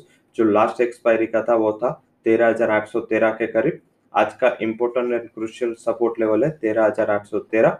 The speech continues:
जब तक ये break नहीं होता तब तक ज्यादा डरने की जरूरत नहीं है। Nifty Bank का तीस हजार तीन सौ का आज का support है,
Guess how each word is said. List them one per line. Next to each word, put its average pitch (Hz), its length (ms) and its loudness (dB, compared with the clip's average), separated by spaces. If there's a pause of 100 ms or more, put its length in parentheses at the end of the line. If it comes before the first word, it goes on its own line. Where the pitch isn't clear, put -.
(300)
जब 113 160 -2
तक 131 180 0
ये 123 80 4
break 110 320 -2
नहीं 104 120 0
होता 104 200 0 (340)
तब 113 200 0
तक 127 180 0
ज्यादा 110 260 4 (380)
डरने 107 300 2
की 113 140 -4
जरूरत 104 460 -2
नहीं 104 200 -2
है। 170 120 -4 (280)
Nifty 113 220 0
Bank 120 280 0
का 131 120 4 (440)
तीस 127 200 -2
हजार 120 300 4
तीन 117 140 0
सौ 117 160 -2
का 117 140 0
आज 110 120 -2
का 117 160 -2
support 117 420 0
है, 165 180 -2